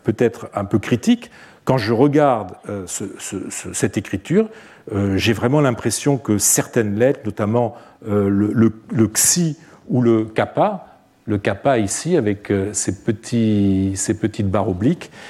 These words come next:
eh bien, euh, c'est, c'est tout à fait, euh, typique de l'époque ptolémaïque. Et je dois dire qu'à titre personnel, je daterais plutôt ce texte du deuxième ou du premier siècle avant. Vous voyez,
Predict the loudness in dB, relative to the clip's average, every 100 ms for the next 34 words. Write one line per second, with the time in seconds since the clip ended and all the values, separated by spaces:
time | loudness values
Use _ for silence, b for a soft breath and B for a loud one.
0 | B 0 2 2 2 -2 -4 -2 0 0
1 | 0 -2 -2 -4 0 0 0 -4 0 2
2 | 4 2 0 -4 -2 -4 0 2 0 0
3 | -2 -2 -4 -2 0 0 0 0 -2 -2
4 | B B -4 0 0 -2 -4 -6 -4 -6
5 | -4 -2 0 0 -4 -2 -6 -4 -2 -2
6 | -2 -2 -2 -2 -4 -4 -2 0 -2 -6
7 | -2 0 0 0 -2 -2 -4 0 0 -2
8 | -6 -20 -6 0 2